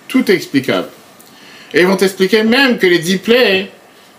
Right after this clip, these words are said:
ils ont des explications naturelles, des effets naturels, des effets totalement normaux, qui fait que t'as des boules de glace, comme des boules de pétanque, qui tombent du ciel, qu'à l'intérieur, il y a du feu,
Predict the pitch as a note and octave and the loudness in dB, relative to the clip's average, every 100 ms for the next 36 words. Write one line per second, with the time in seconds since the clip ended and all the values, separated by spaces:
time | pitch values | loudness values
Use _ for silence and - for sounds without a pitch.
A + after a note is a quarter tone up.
0 | - E3 F3+ A#3+ C4+ A3+ F#3 F#3+ F#3+ F#3 | -4 0 2 2 2 2 0 0 -2 0
1 | F#3 - B3 A3+ A3+ G#3+ A#3+ A3+ F3+ E3+ | 0 0 2 0 0 0 2 0 0 0
2 | D#3 E3 E3+ A3+ A3 G3+ G3 G3 G#3+ G#3 | 0 -2 0 0 0 0 -2 -2 0 0
3 | E3 D#3 D3+ G3 F#3+ F3 F3+ F3+ F#3 G3 | 0 -2 -2 -2 -2 -2 -2 0 0 0
4 | A3+ A3 D#3+ C#3 E3 E3 D#3+ C#3+ C3+ C#3 | 0 0 -4 -4 -2 0 -2 0 0 0
5 | E3 C#3+ B2 D3+ E3 - B2 A#2 C3+ C#3 | 2 2 0 0 0 -2 -4 -2 0 0
6 | B2 B2 E3+ D#3 A#2+ - - - - - | 0 0 0 -2 -4 -12 -20 -20 -20 -4
7 | D#3+ D#3 G#3+ F#3 F3+ - A3+ A#3 G3 F3+ | -2 0 0 0 -2 0 2 2 0 -2
8 | D#3 D#3 E3+ E3+ D3+ C#3+ - C3+ B2 A#2+ | 0 0 2 0 -2 -10 -8 -4 -4 -4
9 | A#2 - G3+ F3+ D3 | -8 -2 2 4 2